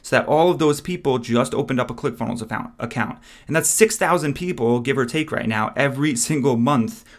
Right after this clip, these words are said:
opening a ClickFunnels account just through One Funnel Away, which is massive. They're getting those people in at a break even.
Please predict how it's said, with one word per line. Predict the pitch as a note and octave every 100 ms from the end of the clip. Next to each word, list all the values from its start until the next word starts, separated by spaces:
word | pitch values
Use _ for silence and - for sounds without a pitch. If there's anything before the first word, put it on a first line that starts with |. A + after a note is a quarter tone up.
| -
opening | D3 C#3+ C3+
a | B2
ClickFunnels | A#2+ D3+ C3+ A2+ A2
account | - G2+ A#2
just | G#2+ C#3 C#3 -
through | C3
One | A#2 A#2
Funnel | A2+ G#2+
Away, | F2+ - - _ _
which | -
is | A#2 A#2
massive. | G#2+ - - - - - -
They're | B2
getting | D#3 F3+
those | F3 E3+
people | F3 C#3+ B2
in | B2 A#2+
at | B2
a | C3
break | C#3 C#3
even. | A#2 A2 A2 A2+